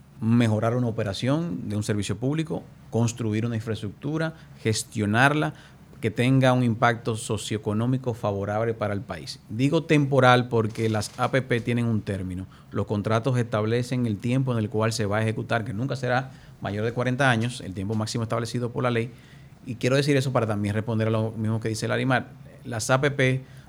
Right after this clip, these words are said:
nunca implican que el Estado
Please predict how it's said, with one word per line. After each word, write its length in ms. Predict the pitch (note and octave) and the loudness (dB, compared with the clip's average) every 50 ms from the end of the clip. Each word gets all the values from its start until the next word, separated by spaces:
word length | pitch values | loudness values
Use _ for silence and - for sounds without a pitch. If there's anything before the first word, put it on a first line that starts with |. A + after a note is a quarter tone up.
| - - | -10 -4
nunca 760 | B2 A#2 A#2+ C3+ D3 F3+ G3+ G#3+ G3 - F#3 F3 F3 E3+ - - | 0 4 4 6 6 6 4 2 0 2 2 2 2 0 -2 0
implican 800 | - C3 B2 A#2 A2+ - B2 A#2+ B2 A#2 A#2 - - G#2 G#2 G#2+ | 2 2 2 2 0 0 2 4 4 2 2 -2 -4 -2 -2 -2
que 100 | G#2 - | -2 -2
el 80 | G#2+ G#2 | -2 -2
Estado 600 | F#2+ - - - - G#2 A2 A#2 A#2+ A#2+ B2+ - | -2 -6 -6 -4 -2 0 2 2 2 2 0 -2